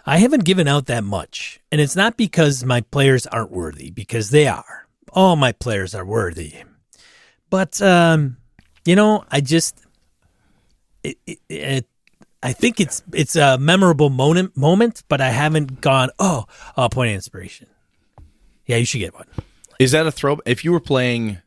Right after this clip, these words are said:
Speaker 2: Savage Worlds, you'd be like, "Yep, you get a Benny for that." Would it, I guess, long way around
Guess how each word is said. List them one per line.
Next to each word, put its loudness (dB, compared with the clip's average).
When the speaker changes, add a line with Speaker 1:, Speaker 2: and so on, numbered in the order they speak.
Speaker 2:
Savage -2
Worlds, -2
you'd -8
be -4
like, -8
"Yep, -4
you -12
get -4
a -14
Benny -4
for -6
that." -4
Would -2
it, -4
I -4
guess, -2
long 0
way 0
around -6